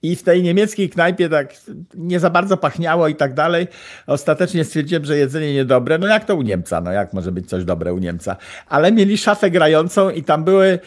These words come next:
muzyka country z dawnych lat. Przeglądałem, nawet byłem zachwycony tym, co oni tam mają. Ale jak dojechałem do, bo to się przewraca takie kartki za pomocą guzika. Flip, flip, flip, flip, flip, więc fajne kart-,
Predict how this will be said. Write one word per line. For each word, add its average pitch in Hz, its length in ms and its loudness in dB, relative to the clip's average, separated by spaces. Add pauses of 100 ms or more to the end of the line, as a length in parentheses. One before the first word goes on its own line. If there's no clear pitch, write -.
(140)
muzyka 180 400 2
country 170 460 0
z 120 80 -8
dawnych 135 380 -2
lat. 113 400 0 (240)
Przeglądałem, 220 600 2
nawet 240 260 0
byłem 247 200 -2
zachwycony 240 580 -4
tym, 233 160 -2
co 226 140 -4
oni 233 160 -2
tam 233 180 0
mają. 98 340 0 (300)
Ale 170 220 4
jak 190 200 6
dojechałem 185 680 4
do, 160 380 2 (120)
bo 143 160 -6
to - 140 -6
się 160 120 -4
przewraca 165 480 -2
takie 170 220 -4
kartki 190 460 -2
za 117 120 2
pomocą 113 440 0
guzika. 95 420 -2
Flip, - 280 -2
flip, - 280 -2
flip, - 320 -2
flip, - 320 -2
flip, 311 200 0
więc 147 200 -4
fajne 185 300 2
kart-, 185 380 -4